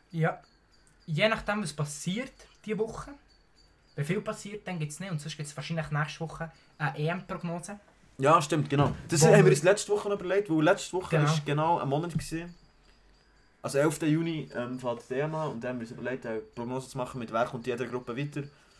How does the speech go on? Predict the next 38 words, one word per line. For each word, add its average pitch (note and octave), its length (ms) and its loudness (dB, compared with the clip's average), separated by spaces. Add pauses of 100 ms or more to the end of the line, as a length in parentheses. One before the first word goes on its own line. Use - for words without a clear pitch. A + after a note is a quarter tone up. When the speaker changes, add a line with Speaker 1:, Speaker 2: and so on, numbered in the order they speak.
(360)
Speaker 2:
wer A2+ 260 0
wird A#2 160 -4
Topscorer, C3+ 640 -2
wer A#2 280 -6
wird... A2 300 -10
Äh, G2+ 420 -8 (340)
Speaker 1:
Genau, C3+ 320 -4
wir D#3+ 140 4
überlegen E3 420 -2
uns D#3 100 -4
einfach D3 140 -2
ein - 40 -16
paar C3+ 140 -6
Kategorien D3 520 -4
aus, D3 120 -4
wo C#3 60 -6
wir C3+ 60 -6
uns C3 120 -10
beide B2 140 -6
ein C#3+ 60 -14
bisschen - 160 -12
Gedanken D#3 400 -4
drüber C#3 140 -6
Speaker 2:
Genau, D3 120 -2
Speaker 1:
machen. C3+ 100 -4
Speaker 2:
dann A#2+ 100 -4
kann, B2 140 -2
ja, B2+ 240 2
ja. A#2 200 -4 (600)
Ähm, A#2 440 -2 (1120)
Das D#3 160 4
Speaker 1:
Ähm. D#3+ 60 2
Speaker 2:
machen D3 200 6
wir C#3 80 6
einfach, C#3+ 140 0
wenn A#2+ 100 0
nichts B2 140 -4
passiert. G#2 420 -10